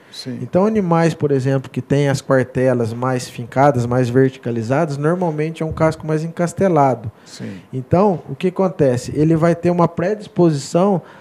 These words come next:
Speaker 2: a apresentar artroses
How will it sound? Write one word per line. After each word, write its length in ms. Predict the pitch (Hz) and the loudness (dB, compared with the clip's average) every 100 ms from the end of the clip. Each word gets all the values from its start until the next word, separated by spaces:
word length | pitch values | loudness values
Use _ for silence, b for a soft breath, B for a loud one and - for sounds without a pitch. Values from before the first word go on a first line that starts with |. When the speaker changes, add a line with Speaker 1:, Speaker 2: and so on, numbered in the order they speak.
| B | B
Speaker 2:
a 100 | 131 | -2
apresentar 880 | 143 - 156 156 160 165 170 165 - - - _ - | -2 2 0 0 -4 2 4 2 -2 -20 -20 _ -2
artroses 960 | 160 180 - 156 170 185 185 175 - | 0 0 4 6 8 6 2 -6 -12